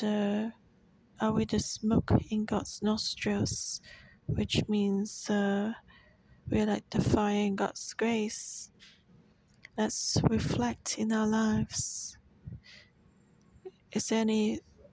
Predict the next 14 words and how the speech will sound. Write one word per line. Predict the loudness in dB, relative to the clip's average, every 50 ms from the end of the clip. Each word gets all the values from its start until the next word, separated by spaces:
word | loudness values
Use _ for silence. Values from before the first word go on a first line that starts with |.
| -20 -20 _ -20 -20 -20 -20 _
still | -4 -4 -2 0 2 2
any | 2 2 4 4 4 4 2 0 -2 -2 _
rebellion | 0 0 4 4 2 4 4 4 4 2 2 2 2 2 4 4 2 2 0 -2 -4 -6 -10 -20 -6 -4
inside | -2 -2 -2 -2 0 0 0 0 0 0
us | 0 0 0 0 -2 -2 -4 -2
that, | -2 -2 -2 0 0 0
uh, | 2 4 4
we're | 4 4 4 4
worshiping | 6 6 4 4 2 0 0 0 0 0 0
the | -2 -2 -4 -2
idols, | 0 0 0 2 2 2 2 2 0 -2 -2
that | 0 2 2
we're | 4 4 4 2
not | 2 2 0 0 -2